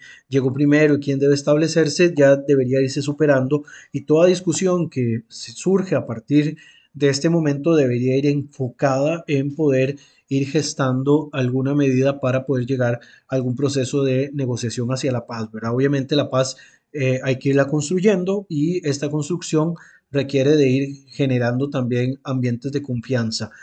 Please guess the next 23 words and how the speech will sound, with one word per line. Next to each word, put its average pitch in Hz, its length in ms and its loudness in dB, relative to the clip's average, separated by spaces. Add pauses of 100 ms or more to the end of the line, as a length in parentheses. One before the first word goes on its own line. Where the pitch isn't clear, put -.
(160)
Sin 123 240 -4
embargo, 135 480 0
también 139 560 0
la 123 220 -4
paz 127 440 -4
requiere 135 640 0
de 127 360 0
una 127 360 0
e-, 131 140 0
educación 135 800 -2 (320)
hacia - 280 -12
la 104 160 -12
paz. 156 320 0 (320)
La 127 100 -6
paz 117 160 -2
no, 131 360 -2
no 127 200 0
es 135 140 -2
algo, 135 300 0
digamos, 131 380 -2
que 127 120 -4
se 117 140 -8
pueda 123 480 -4